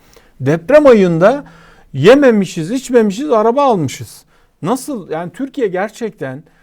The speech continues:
birilerinin uçlarda yaşa-, iyice zengin olduğu, birilerinin de günlük ekmek bulamadığı bir, e, orta direğin kaybolduğu bir, e, sosyoekonomik yapıya doğru sürüklendi ki buradan çıkış öyle kolay değil.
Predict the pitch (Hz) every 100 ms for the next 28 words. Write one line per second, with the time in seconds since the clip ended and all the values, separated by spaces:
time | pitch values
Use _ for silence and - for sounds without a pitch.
0 | _ _ 156 214 311 294 220 185 151 -
1 | _ - 220 - - 185 190 214 247 160
2 | 160 180 151 147 214 247 220 160 147 156
3 | 226 233 220 226 220 160 180 220 208 190
4 | 170 135 127 131 156 139 170 190 202 -
5 | 156 156 196 190 165 147 180 196 165 147
6 | 190 175 165 165 - _ _ _ 156 131
7 | 135 160 233 208 175 160 143 170 190 185
8 | 160 147 156 190 170 170 170 - 131 135
9 | 180 175 160 156 160 160 165 156 135 160
10 | 175 165 143 123 120 107 - 147 131 151
11 | 147 165 180 143 131 180 160 139 123 -
12 | 165 196 202 - 139 151 151 135 127 120
13 | 117